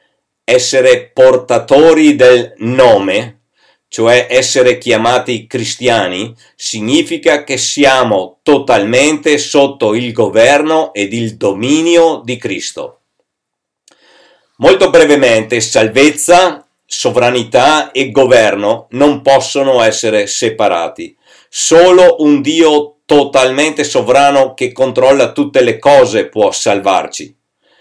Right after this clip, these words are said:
Questo Dio è totalmente il Signore su tutta la creazione. Il governo di tutte le cose è sulle sue spalle.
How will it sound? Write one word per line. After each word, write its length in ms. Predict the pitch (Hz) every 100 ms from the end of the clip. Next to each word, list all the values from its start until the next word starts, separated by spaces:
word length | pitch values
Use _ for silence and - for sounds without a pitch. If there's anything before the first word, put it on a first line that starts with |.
| _ _ _
Questo 400 | 101 98 - 92
Dio 680 | - 120 151 175 196 156 _ _
è 200 | - 107
totalmente 1120 | - 110 104 98 107 131 143 143 127 113 - _
il 280 | 160 190 165
Signore 640 | - 139 139 151 160 151
su 280 | 147 127 -
tutta 360 | 175 170 - 120
la 120 | 107
creazione. 760 | 110 107 98 - 95 90 80 _ _ _
Il 200 | - 143
governo 720 | 147 143 117 147 147 147 143 -
di 200 | 127 120
tutte 320 | 160 147 147
le 160 | 135 -
cose 440 | 139 143 127 127
è 120 | 120
sulle 400 | 117 139 123 120
sue 400 | - - 170 147
spalle. 680 | 104 - 104 90 78 69